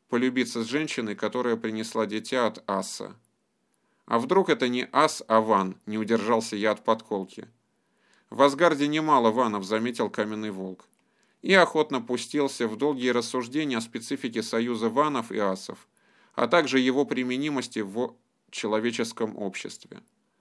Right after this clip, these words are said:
То есть уселся на своего любимого конька – теологическую социологию скандинавско-берсеркского разлива. Вот так вот.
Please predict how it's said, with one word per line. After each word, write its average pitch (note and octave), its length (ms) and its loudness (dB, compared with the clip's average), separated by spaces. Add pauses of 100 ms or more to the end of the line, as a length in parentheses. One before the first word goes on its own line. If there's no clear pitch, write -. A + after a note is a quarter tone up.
(720)
То D#3 140 2
есть D3+ 260 0
уселся C3 500 -2
на A#2+ 100 -2
своего C3+ 320 0
любимого A#2+ 460 0
конька – A2+ 560 -4 (300)
теологическую B2+ 800 0
социологию B2 680 -2
скандинавско-берсеркского A2 1800 -4
разлива. G2+ 540 -6 (800)
Вот F#3 180 -2
так A#2 260 4
вот. G2 220 -8